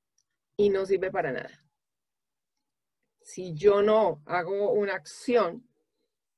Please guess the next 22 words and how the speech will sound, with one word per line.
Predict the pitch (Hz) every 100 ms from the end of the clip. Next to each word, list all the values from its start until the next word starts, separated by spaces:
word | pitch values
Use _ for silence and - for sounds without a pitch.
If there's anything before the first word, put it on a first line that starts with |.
| -
yo | 226 220
puedo | 233 240 240 240 240 226
ser | 220 240 214
una | 220 214 220 214 202 165 160
excelente | 208 - 202 190 185 151 208 208 196 175 160 147 _ _ _ _ _
ingeniera | 208 214 202 190 175 180 196 202 190
o | 180 175
un, | 170 175 180 185 - - _ _
tener | - 185 175
unas | 180 190 190 202
ideas | 214 185 170 165 - 180
maravillosas | 170 160 160 160 190 190
de |
dar, | 190 160 151 147 _
para | 185 180
hacer | 175 175 170
un, | 180 185 185 185 185 _ _ _ _ _ _ _ -
una | 196
nave | 185 185
espacial, | 190 175 165 165 160
por | - -
ejemplo. | 196 160 147